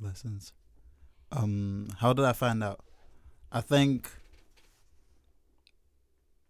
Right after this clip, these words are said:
I think it was just that general thing where you just scrolling through social media and then you just see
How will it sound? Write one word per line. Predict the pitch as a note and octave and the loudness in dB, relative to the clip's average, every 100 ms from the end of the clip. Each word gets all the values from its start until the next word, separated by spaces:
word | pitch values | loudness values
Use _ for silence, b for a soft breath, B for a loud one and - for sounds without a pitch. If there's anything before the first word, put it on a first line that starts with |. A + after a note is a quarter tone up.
| _ - | _ -8
I | C3+ | -4
think | D3 D3+ C#3+ | 0 0 -2
it | F3 | -2
was | C3 A#2+ | -2 0
just | D3 - - | -2 -4 0
that | C#3+ C#3 A#2+ | 0 0 0
general | D3 C#3+ C3 | 0 2 0
thing | - C3+ A#2 | 0 0 0
where | A#2 | 0
you | A2+ G2+ | -2 -2
just | A2 - | -6 -4
scrolling | B2 B2 A2+ G#2+ | 2 4 4 0
through | - A2 G#2+ | -4 -4 -4
social | - A2 G#2+ G2+ | -4 -4 -4 -6
media | A2 G#2+ G2+ G2 | -4 -4 -4 -6
and | G2+ | -4
then | A2 | -4
you | G#2+ | -4
just | G2+ G2+ - | -4 -8 -6
see | G#2 G2 | -6 -6